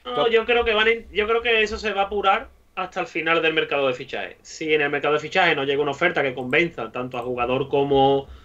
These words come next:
Speaker 1: como a club, yo creo que a partir de ahí se empezará a, a acercar más la opción de, de renovar.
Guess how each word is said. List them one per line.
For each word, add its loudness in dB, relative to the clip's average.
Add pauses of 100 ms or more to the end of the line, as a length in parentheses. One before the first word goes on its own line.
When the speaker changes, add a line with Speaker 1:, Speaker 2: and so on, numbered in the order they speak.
(160)
Speaker 1:
como 4
a 4
club, 4
yo -4
creo 0
que 0
a 0
partir 2
de 6
ahí 4
se -2
empezará 4
a, -12 (580)
a 2
acercar -2
más -2
la 0
opción -4
de, 0
de -4
renovar. -4